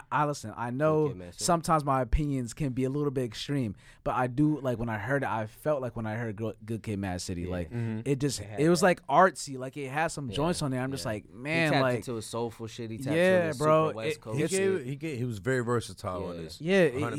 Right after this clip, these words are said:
Speaker 3: percent.
Speaker 1: perfected this joint. There was nothing on there that I, he took lightly. You know what I'm
Speaker 2: Nah.
Speaker 1: saying? And that's,
Speaker 3: Right.
Speaker 1: that's why I said that I think this probably can be the best album of the year, 'cause I don't know anybody who dropped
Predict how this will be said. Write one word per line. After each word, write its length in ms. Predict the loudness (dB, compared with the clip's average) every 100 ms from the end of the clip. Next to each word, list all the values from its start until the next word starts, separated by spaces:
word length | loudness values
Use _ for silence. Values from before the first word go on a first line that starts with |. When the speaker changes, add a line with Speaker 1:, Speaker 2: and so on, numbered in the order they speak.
| -6
Speaker 3:
percent. 280 | -6 -6 0
Speaker 1:
perfected 520 | -2 0 -2 0 -2
this 160 | -2
joint. 240 | 2 2 4
There 100 | 4
was 160 | 4
nothing 300 | 2 2 2
on 240 | 2 2 4
there 160 | 2
that 80 | 4
I, 140 | 2 2
he 280 | -4 -4
took 220 | 0 0 0
lightly. 540 | 4 2 2 -6 -8 _
You 60 | -2
know 20 |
what 60 | 0
I'm 60 |
Speaker 2:
Nah. 40 | 2
Speaker 1:
saying? 280 | 2 2 0
And 120 | 2
that's, 240 | 4 4 2
Speaker 3:
Right. 80 |
Speaker 1:
that's 260 | 0 0 0
why 460 | 0 4 4 2 -2 _ -20 -2
I 160 | 0 0
said 300 | 0 -2 0
that 120 | 0
I 120 | 0
think 280 | -2 -8 -6
this 160 | -8
probably 320 | -10 -2 0 0
can 160 | -2
be 80 | -2
the 120 | -2
best 240 | -2 -2 -2
album 260 | -2 0 0
of 80 |
the 60 | -4
year, 340 | -2 -2 -2 -4 -14 -14
'cause 160 | -8 -4
I 100 | -2
don't 260 | 0 0 0
know 140 | -2
anybody 540 | 0 -2 0 2 2
who 120 | 2 -2
dropped 320 | 0 -2